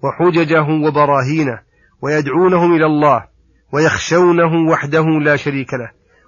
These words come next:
ولا يخشون أحدا إلا الله.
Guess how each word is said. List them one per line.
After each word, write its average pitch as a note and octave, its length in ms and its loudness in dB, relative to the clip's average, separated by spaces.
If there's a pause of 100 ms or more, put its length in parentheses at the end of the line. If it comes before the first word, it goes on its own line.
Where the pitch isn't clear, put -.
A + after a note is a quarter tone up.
(120)
ولا D3 360 2
يخشون D3+ 640 0
أحدا D#3 460 -2
إلا E3 380 -2
الله. B2 280 -8